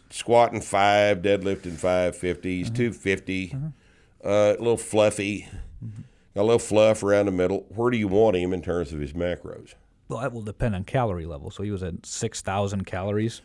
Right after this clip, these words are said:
Speaker 1: Well,
Speaker 2: Yeah.
Speaker 1: he's gonna need two fifty grams of protein.
Speaker 2: Yeah, that's a given.
Speaker 1: Right?
Speaker 2: Yeah, that's
Speaker 1: So,
Speaker 2: a given.
Speaker 1: given that, and he's, you know, he's been eating four thousand calories, how much do you want him down?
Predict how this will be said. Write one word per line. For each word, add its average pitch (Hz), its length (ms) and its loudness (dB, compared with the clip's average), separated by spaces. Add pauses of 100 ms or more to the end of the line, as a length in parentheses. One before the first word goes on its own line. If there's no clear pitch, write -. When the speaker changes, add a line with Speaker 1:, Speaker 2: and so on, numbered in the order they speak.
Speaker 1:
Well, 123 340 4
Speaker 2:
Yeah. 101 80 -4
Speaker 1:
he's 135 200 2
gonna 143 240 4
need 120 380 4 (400)
two 120 200 0
fifty 120 440 2
grams 98 360 2
of - 80 -16
protein. 90 400 0
Speaker 2:
Yeah, 104 200 2
that's 127 320 -2
a 101 40 -8
given. 107 440 -4
Speaker 1:
Right? 92 300 2
Speaker 2:
Yeah, - 160 -8 (220)
that's - 160 -6
Speaker 1:
So, 90 140 4
Speaker 2:
a 90 40 4
given. - 240 -2 (600)
Speaker 1:
given 135 320 4
that, 104 420 4 (680)
and 87 300 -2 (300)
he's, 92 500 -8 (1300)
you 92 120 -2
know, 90 140 2
he's 95 180 -2
been 92 160 0
eating 101 220 2
four 107 260 2
thousand 78 460 -4
calories, 78 560 -8 (140)
how 98 160 2
much 92 300 0
do 90 80 -4
you 82 140 -4
want 80 200 -4
him 76 120 -8
down? 107 300 -8